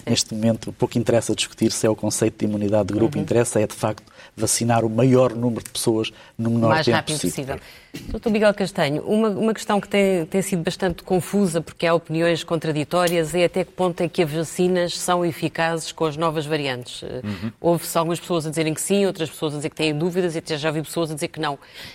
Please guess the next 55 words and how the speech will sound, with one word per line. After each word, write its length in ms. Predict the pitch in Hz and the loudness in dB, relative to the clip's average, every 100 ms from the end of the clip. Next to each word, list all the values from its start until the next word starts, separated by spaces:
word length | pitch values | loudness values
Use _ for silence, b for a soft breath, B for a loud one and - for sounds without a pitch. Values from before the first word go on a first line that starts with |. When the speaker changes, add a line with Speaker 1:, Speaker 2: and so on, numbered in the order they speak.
| B - | B -6
Speaker 2:
Eh, 200 | 170 165 | -4 -2
quando 200 | 220 226 | -2 -2
é 40 | |
que 60 | 226 | -2
se 60 | - | -2
pode 160 | 202 | 0
ter 120 | 202 | 2
alguma, 520 | 196 180 185 185 175 160 | 2 4 2 2 2 0
ou 120 | 151 | -2
se 140 | 151 - | -2 2
já 120 | 202 | 2
se 120 | 202 | 0
pode 220 | - 190 - | -2 -2 0
ter 240 | 185 170 | 0 2
alguma 360 | 165 160 170 165 | 2 0 0 -2
certeza 560 | - 151 170 160 156 160 | -4 -4 0 0 0 -2
maior 300 | 156 156 151 | 0 0 -2
sobre 260 | 147 143 | -6 -6
essa 160 | 143 135 | -6 -10
questão? 280 | - 123 120 _ _ _ - | -10 -12 -12 _ _ _ -8
Speaker 3:
Sabe-se 320 | 135 - 117 | -6 -6 -4
a 40 | |
partir 320 | 127 113 127 | -2 0 2
dos 180 | 104 95 | 2 0
dados 340 | 107 104 92 98 | 0 0 -2 -4
do, 200 | 101 107 | -4 -2
do 180 | 92 | -2
Reino 260 | 101 107 98 | 0 0 0
Unido, 260 | 92 85 - - - | -4 -8 -12 -20 -20
que 60 | - | -6
foram 260 | 98 95 104 | -2 -2 -2
dados 420 | 101 98 101 - | -2 -2 -2 -4
processados 880 | - 107 - - - 107 107 85 98 | -4 -4 -2 -2 0 0 0 -2 -2
a 60 | |
partir 360 | - 98 110 101 | -2 -2 0 0
da, 120 | 95 | -2
da 160 | 101 95 | -2 0
vida 240 | 107 107 | 2 0
real. 240 | 104 87 82 | 0 -2 -4
Não 120 | 98 | -6
foram 280 | - 95 92 | -4 -4 -4
ensaios, 480 | 90 - 110 90 87 | -4 -2 0 -2 -4
nem 120 | 87 | -6
laboratoriais, 720 | 87 - - - 92 110 98 82 | -6 -6 -8 -2 0 2 0 -2
Speaker 2:
Uhum. 80 | |
Speaker 3:
nem, 120 | 87 87 | -8 -6
nem 260 | 90 87 90 | -6 -6 -6
em 20 | |
amostras, 580 | 85 98 101 - 90 87 | -4 -2 -2 -6 -12 -12
fo-, 220 | - 98 | -8 -8
são 220 | - 104 | -6 -2
dados 320 | 104 120 95 95 | 0 0 0 0
da 120 | 95 | 0
vida 300 | 95 90 85 | 0 -2 -4
real. 280 | 90 85 | -6 -8